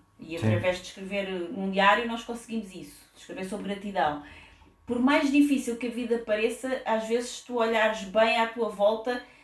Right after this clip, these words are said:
Speaker 1: acabas por conseguir perceber que afinal a vida é bem melhor do que pensávamos. E é, é tudo uma questão de foco.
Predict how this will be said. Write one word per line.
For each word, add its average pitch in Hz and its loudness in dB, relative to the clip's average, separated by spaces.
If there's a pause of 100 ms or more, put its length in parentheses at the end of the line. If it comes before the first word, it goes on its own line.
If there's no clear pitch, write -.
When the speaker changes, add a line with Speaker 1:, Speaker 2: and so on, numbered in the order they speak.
(140)
Speaker 1:
acabas 240 0
por 233 -8
conseguir 240 -6
perceber 233 -6
que 254 -4
afinal 233 0
a 214 -4
vida 226 -2 (280)
é 202 -2
bem 214 -2
melhor 226 4
do 226 -4
que - -16
pensávamos. 185 0 (380)
E 190 -4
é, - -2
é 202 -2
tudo 247 -6
uma 247 2
questão 247 -2
de 247 -4
foco. 220 2